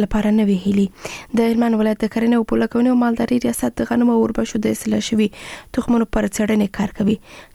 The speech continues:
چارواکي وایي چې د دې څېړنې په پایله کې به بزګران د ښه حاصلاتو څخه برخمن شي، چې دا به د هغوی عاید لوړ کړي. د هلمند بزګران د دې پروګرام هرکلی کوي او د اصلاح شوي تخمونو ته زیاته اړتیا لري.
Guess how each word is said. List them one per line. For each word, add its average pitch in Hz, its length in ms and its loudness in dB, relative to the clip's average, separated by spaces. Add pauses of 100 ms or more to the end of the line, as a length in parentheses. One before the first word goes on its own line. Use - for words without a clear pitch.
چارواکي 214 400 0
وایي 226 120 2 (120)
چې 233 80 0 (180)
د 214 140 0
دې 220 80 4 (100)
څېړنې 220 460 2
په 196 180 0
پایله 226 240 0
کې 247 180 -4
به 220 160 0
بزګران 247 460 -2 (460)
د 214 120 -2
ښه 240 220 -2
حاصلاتو 233 500 -2
څخه 214 240 -2
برخمن 220 400 0
شي، 277 160 2
چې - 640 -4
دا 220 80 2 (160)
به 220 240 2
د 202 140 2
هغوی 226 320 0
عاید 220 320 0
لوړ 214 260 0
کړي. - 320 -4 (240)
د 208 100 2
هلمند 208 280 2
بزګران 214 420 -2
د 214 80 0
دې 220 160 -2
پروګرام 208 380 0
هرکلی 226 420 -2
کوي 247 180 0
او 240 140 -2
د 226 100 -2
اصلاح 214 300 -2
شوي 226 240 -2
تخمونو 254 380 -2
ته 247 60 -2 (360)
زیاته 208 460 0
اړتیا - 260 -4
لري. - 180 -4